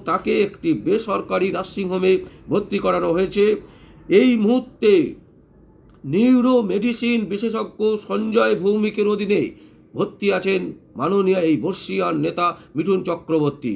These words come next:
মিঠুন চক্রবর্তীর শারীরিক অসুস্থতার জন্য বাংলা জুড়ে কিন্তু এই মুহূর্তে একটা আলোড়ন তৈরি হয়ে গেছে। বিভিন্ন অভিনেতা অভিনেত্রীরা কিন্তু রীতিমতো মিঠুন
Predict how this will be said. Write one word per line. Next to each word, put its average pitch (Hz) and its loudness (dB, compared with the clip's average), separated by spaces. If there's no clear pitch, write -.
মিঠুন 233 4
চক্রবর্তীর 208 -2
শারীরিক 196 -2
অসুস্থতার 185 -4
জন্য 185 -4
বাংলা 196 2
জুড়ে 208 0
কিন্তু 196 -4
এই 180 -2
মুহূর্তে 175 -4
একটা 180 -6
আলোড়ন 190 0
তৈরি 175 -2
হয়ে 165 0
গেছে। 143 -2
বিভিন্ন 214 2
অভিনেতা 202 -2
অভিনেত্রীরা 196 -2
কিন্তু 190 -6
রীতিমতো 190 -4
মিঠুন 104 -2